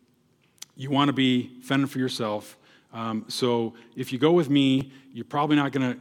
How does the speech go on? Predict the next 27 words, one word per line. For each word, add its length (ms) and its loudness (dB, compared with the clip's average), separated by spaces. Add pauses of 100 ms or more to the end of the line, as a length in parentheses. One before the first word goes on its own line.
(160)
find 240 -4
another 240 -2
husband. 400 0 (100)
You 140 0
need 80 4
to 80 0
go 80 -2
back 320 0
to 100 -4
your 80 0
homeland, 680 -4 (400)
and 480 -2
let's 240 -6
just, 260 -2
you 140 -2
know, 80 -6
every 240 0
woman 320 2
for 120 -6
themselves. 600 -4
I'll 120 -2
go 140 -4
my 160 0
way, 160 -2
you 180 -4
go 200 -6
yours." 580 -10